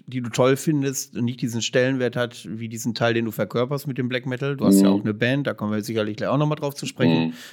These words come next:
Speaker 1: ähm, dann wird sie nie den Stellenwert erreichen, was vielleicht unfair gegenüber der anderen Musik ist, aber das ist nun mal so.
Speaker 2: Ja, es hat für mich eine andere Bedeutung. Also zum Beispiel The Doors hat bei mir einen sehr großen Stellenwert. Na, also ganz ehrlich, ich würd mir wünschen, dass manche Black Metal Band von heute die Eier von Jim Morrison hätte.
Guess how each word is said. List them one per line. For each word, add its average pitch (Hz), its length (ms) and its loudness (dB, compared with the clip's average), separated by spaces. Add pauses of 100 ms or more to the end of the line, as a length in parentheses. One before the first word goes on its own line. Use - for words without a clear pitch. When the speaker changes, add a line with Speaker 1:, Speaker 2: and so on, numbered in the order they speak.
(140)
Speaker 1:
ähm, 123 260 6
dann 127 220 2
wird 143 220 2
sie 123 100 -2
nie 117 140 0
den 113 100 -2
Stellenwert 110 400 0
erreichen, 120 440 2
was 104 120 -4
vielleicht 120 260 2
unfair 160 360 4
gegenüber 135 340 2
der 127 120 4
anderen 120 260 -2
Musik 127 340 0
ist, 175 160 -2
aber 151 320 2
das 156 200 -6
ist 185 160 -6
nun 165 100 2
mal 110 100 0
so. - 300 -10
Speaker 2:
Ja, 117 180 8
es 131 120 6
hat 131 200 2
für 120 80 4
mich 104 880 4
eine 98 220 2
andere 104 260 2
Bedeutung. 104 300 4
Also 95 400 2 (100)
zum - 160 0
Beispiel 104 220 4
The 101 100 4
Doors 113 320 6
hat 104 160 -2
bei 101 80 4
mir 98 220 4
einen 90 180 6
sehr 95 280 4
großen - 280 -6
Stellenwert. - 540 0 (100)
Na, 92 220 4
also 101 260 4 (360)
ganz 110 200 4
ehrlich, 127 460 6 (460)
ich 107 120 8
würd 120 120 8
mir 104 160 8
wünschen, 120 400 6
dass 104 200 0
manche 110 400 6
Black - 240 4
Metal 110 200 6
Band 107 220 4
von 104 160 2
heute 104 240 2
die 95 160 2
Eier 101 220 8
von 98 180 2
Jim 92 160 2
Morrison 98 400 4
hätte. 104 300 0